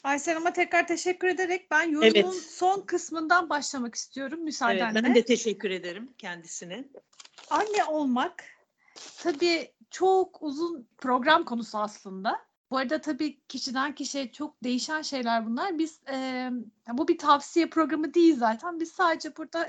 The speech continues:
Speaker 1: her programda tekrar ediyoruz ama hayatımızdaki böyle ufak tefek detayları sizlerle paylaşıyoruz. Hani birilerine ya da aynı şeyleri yaşayanlara minik minik ışıklar olsun diye.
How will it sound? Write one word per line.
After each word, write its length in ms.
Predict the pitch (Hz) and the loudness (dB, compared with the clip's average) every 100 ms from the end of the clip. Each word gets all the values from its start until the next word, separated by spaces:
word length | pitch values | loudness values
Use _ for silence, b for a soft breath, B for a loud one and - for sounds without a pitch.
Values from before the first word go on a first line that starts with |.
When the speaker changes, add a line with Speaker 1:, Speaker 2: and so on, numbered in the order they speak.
| - - | -6 0
Speaker 1:
her 180 | 294 262 _ - | 0 0 _ -2
programda 600 | 294 262 285 285 311 302 | -2 2 0 2 0 0
tekrar 380 | - 254 330 277 | -4 -4 0 0
ediyoruz 440 | 277 302 330 277 403 | 0 -2 -4 -4 -6
ama 260 | 339 214 B B B B | -6 -6 B B B B
hayatımızdaki 1000 | - 285 320 330 330 330 311 349 - 349 | -2 0 0 -2 -8 -10 -6 -10 -8 -6
böyle 300 | 277 294 320 247 - | -4 -4 -6 -10 -16
ufak 340 | 311 330 320 | -2 -2 -2
tefek 340 | 285 226 330 269 | -10 -6 -6 -4
detayları 500 | 240 320 285 277 294 | -6 0 0 0 -8
sizlerle 500 | - 262 277 269 247 | -10 -6 -2 -2 -2
paylaşıyoruz. 760 | 220 226 208 208 - 220 240 | -4 -2 -2 -6 -6 -8 -6
Hani 160 | 233 226 | -8 -6
birilerine 460 | 254 208 180 214 - - | -6 -6 -6 -6 -8 -6
ya 140 | 254 254 | -2 2
da 60 | 269 | 4
aynı 240 | 277 302 | 4 2
şeyleri 340 | - 277 269 | 0 -2 -2
yaşayanlara 640 | 269 262 - 277 269 277 302 | -2 -4 -2 -2 -2 -4 -2
minik 300 | 294 294 269 | -4 -4 -6
minik 200 | 302 294 | -6 -6
ışıklar 360 | - 311 311 | -8 -4 0
olsun 460 | 285 262 - 302 269 | 0 -2 -6 -8 -6
diye. 300 | 208 233 | -4 -6